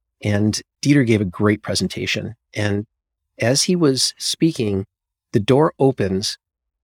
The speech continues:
and this guy walks in that is really tall and kinda put together. He had this bushy beard. He had these, like, really intense eyes, and he was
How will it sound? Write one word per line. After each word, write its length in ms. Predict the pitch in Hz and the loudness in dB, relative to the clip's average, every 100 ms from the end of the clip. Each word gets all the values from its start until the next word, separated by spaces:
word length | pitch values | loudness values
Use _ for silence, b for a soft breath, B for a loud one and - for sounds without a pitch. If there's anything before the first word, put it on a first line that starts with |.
| _ | _
and 160 | 117 117 | 0 0
this 140 | - - | -2 -4
guy 260 | - 127 196 | -2 0 0
walks 460 | 98 95 92 - | 0 -4 -4 -6
in 340 | - 151 120 127 _ - | -6 -10 -10 -12 _ -8
that 340 | 107 110 110 - _ | 0 0 0 -4 _
is 520 | 113 107 107 104 - _ _ _ | 0 2 2 -2 -6 _ _ _
really 360 | 107 110 147 156 _ | 0 4 2 0 _
tall 580 | - 110 98 95 104 120 _ - | -4 0 4 4 2 -2 _ -4
and 160 | 110 | -4
kinda 460 | - 117 110 113 107 _ _ _ - | -2 0 2 2 0 _ _ _ -10
put 140 | 127 | -4
together. 460 | 165 123 113 117 117 | 0 2 2 2 2
He 140 | - | 0
had 140 | 117 | 0
this 180 | 110 101 - - | 0 -2 -4 -2
bushy 300 | 120 - 156 | 0 2 -2
beard. 600 | 120 113 110 107 113 113 _ _ _ _ | 0 2 4 4 2 -2 _ _ _ _
He 140 | - 110 | -6 -2
had 260 | 120 120 | -2 -2
these, 320 | 120 117 - | 0 0 0
like, 140 | 117 107 | -2 -2
really 580 | 107 104 131 151 156 147 | -4 0 4 6 4 4
intense 580 | 123 113 - 120 117 - - - | -2 -6 -4 -2 -2 -4 -6 -4
eyes, 520 | 117 101 98 107 - - _ _ _ | 0 0 0 -4 -6 -10 _ _ _
and 140 | 117 | -4
he 120 | 117 143 | 0 4
was 280 | 135 117 | 4 2